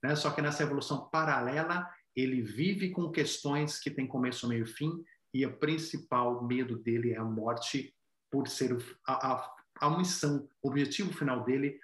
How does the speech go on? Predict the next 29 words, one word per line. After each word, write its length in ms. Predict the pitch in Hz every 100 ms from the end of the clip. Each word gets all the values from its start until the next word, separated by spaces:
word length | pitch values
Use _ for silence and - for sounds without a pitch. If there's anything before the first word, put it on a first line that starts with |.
| -
A 80 | 120
partir 260 | 131 123
de 80 | 123
quando 180 | 123 131
ele 100 | 120
perde 320 | 117 151 160
essa 160 | 151 147
missão, 420 | 131 - 139 143
ele 140 | 135 127
aprende 720 | 120 - 139 151 151 151 156 _ _ _
e 60 | 127
ele 100 | 123
vai 240 | 120 127
evoluir 560 | 120 135 135 127 135 - _ _
como 200 | 120 120
um 120 | 117
todo 280 | 123 120 120
coletivo 460 | 120 117 - 123
de 180 | 117 113
ego 460 | 107 113 131 147 - _ -
dentro 200 | 113 110
do 20 |
planeta, 460 | 135 117 120 127 127
em 120 | 127
outros 340 | 120 117 -
seres, 400 | - 113 117 -
em 80 | 117
outras 400 | 110 107 107 - 95
vidas. 520 | 90 95 - - -